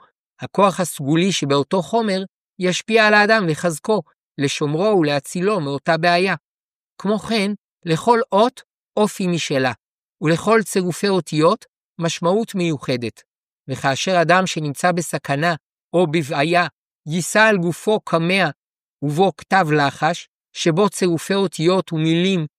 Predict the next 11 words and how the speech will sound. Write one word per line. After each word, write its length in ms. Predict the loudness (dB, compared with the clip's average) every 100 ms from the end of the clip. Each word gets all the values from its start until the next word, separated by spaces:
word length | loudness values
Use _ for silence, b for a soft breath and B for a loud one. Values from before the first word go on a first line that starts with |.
| _ -4
שמכוונות 760 | 0 0 0 0 2 0 -2
כנגד 380 | -2 0 2 0
אותה 300 | 0 0 0
סכנה 500 | -2 -6 -4 0 2
או 120 | 0
חולשה, 460 | -2 -6 -4 -4 -6 -8 _ _ _ _ -8
יוכל 380 | -6 0 2 2
בעזרת 460 | 2 2 0 0
הכוח 360 | -2 -2 -2 -2
הסגולי 480 | -6 -6 -2 -2 -2
שבקמע 680 | -4 -6 -4 -4 -2 -4